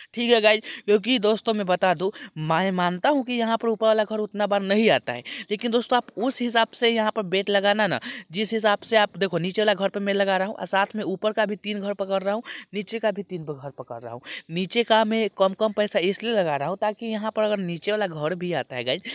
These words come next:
तो यहाँ पर मेरे को बैकअप हो जाएगा जी, मैं ऊपर वाले पैसा प-, अभी बर्बाद कर रहा हूँ, अगर नहीं आया तो बर्बाद ही नहीं हुआ। देख लो, जैसे कि यहाँ पर महिंद्रा आ गया डेढ़ सौ लगा कर, तो यहाँ पर साढ़े सात सौ मिल गया, और ऊपर मेरा यहाँ पर लग चुका था अढ़ाई सौ इन्वेस्टमेंट, ऊपर वाला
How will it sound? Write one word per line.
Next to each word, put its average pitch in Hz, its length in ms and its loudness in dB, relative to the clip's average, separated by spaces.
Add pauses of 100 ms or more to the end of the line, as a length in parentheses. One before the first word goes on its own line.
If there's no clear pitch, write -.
(140)
तो - 160 -12
यहाँ 247 120 -2
पर 269 120 -2
मेरे 247 200 -2
को 240 140 -4
बैकअप 202 480 2
हो 226 80 2
जाएगा 226 240 2
जी, 226 160 -4
मैं 226 160 -4
ऊपर 208 320 -4
वाले 214 260 -2 (300)
पैसा 202 260 0
प-, - 220 -6
अभी 180 200 0
बर्बाद 170 440 0
कर 180 160 2
रहा 175 100 -4
हूँ, 180 80 -2
अगर 170 140 -4
नहीं 208 220 0
आया 233 120 4
तो 214 100 0
बर्बाद 165 360 2
ही 240 100 -2
नहीं 147 180 -2
हुआ। 127 160 0
देख 170 200 -2
लो, 120 100 -2 (300)
जैसे 220 200 -4
कि 240 160 -4 (360)
यहाँ 220 140 -2
पर 220 100 4
महिंद्रा 202 440 0
आ 214 40 2
गया 214 160 2
डेढ़ 185 220 -2
सौ 190 120 -8
लगा 175 200 2
कर, 175 120 -2
तो 180 100 -4
यहाँ 180 120 -4
पर 190 100 -8
साढ़े 185 220 -2
सात 180 220 0
सौ 185 140 -4
मिल 175 200 -2
गया, 156 240 2 (280)
और 170 80 0
ऊपर 190 260 2
मेरा 185 320 2 (260)
यहाँ 175 200 -2
पर 170 100 0
लग 170 160 2
चुका 175 220 -8
था 170 160 -10
अढ़ाई 165 280 -6
सौ 170 160 -10
इन्वेस्टमेंट, 160 440 -12
ऊपर 156 160 -4
वाला 156 200 0